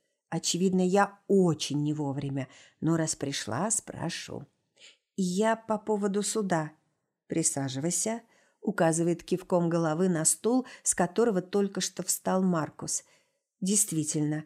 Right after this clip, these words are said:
прохожу пару метров и опускаюсь на кожаное сиденье.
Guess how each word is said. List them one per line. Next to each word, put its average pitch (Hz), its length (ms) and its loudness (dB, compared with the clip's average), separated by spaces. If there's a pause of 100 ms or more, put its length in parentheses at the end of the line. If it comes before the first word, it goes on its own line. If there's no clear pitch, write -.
(220)
прохожу 196 400 2
пару 196 240 2
метров 202 460 0
и - 260 -6
опускаюсь 196 720 -2
на 185 100 -2
кожаное 180 460 -2
сиденье. 151 640 0